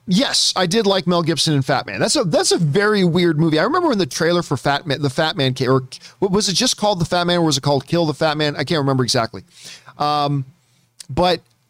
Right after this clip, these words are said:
I remember watching that trailer and being like, for those of you who don't know, Fat Man, Mel Gibson plays Santa Claus.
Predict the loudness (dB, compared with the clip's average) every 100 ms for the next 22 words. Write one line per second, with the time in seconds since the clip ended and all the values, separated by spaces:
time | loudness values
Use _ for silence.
0 | -2 0 2 2 2 2 2 4 2 -4
1 | _ _ _ 0 2 2 2 0 0 0
2 | 2 2 2 2 2 2 2 0 -2 -12
3 | _ _ -2 0 2 2 2 0 0 -2
4 | 0 -2 -4 -10 -2 2 2 2 0 0
5 | 0 0 0 0 0 -2 -2 -4 -6 -4
6 | -6